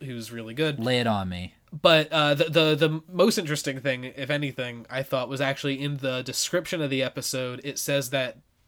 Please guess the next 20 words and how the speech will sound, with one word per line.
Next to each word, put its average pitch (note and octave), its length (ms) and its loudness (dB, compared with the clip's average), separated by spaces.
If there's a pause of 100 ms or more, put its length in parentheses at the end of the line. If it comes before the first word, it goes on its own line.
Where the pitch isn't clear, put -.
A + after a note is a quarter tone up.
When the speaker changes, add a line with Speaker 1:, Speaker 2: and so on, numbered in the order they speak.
(100)
Speaker 1:
the C3+ 280 -4
episode, C3+ 400 -6
that B2+ 200 -4
the A#2+ 100 -8
podcast B2+ 560 -4
will B2+ 80 -8
return B2 440 -8
for B2 160 -10
one C#3+ 220 0
last C3+ 300 -4
episode C3 540 -6
after B2+ 340 -6
the A2+ 120 -10
series C3 720 -4
finale. A2+ 540 -10 (220)
They B2+ 120 -4
don't D#3 160 -4
say E3+ 180 -2
season D#3 500 -4
finale. G#2+ 640 -8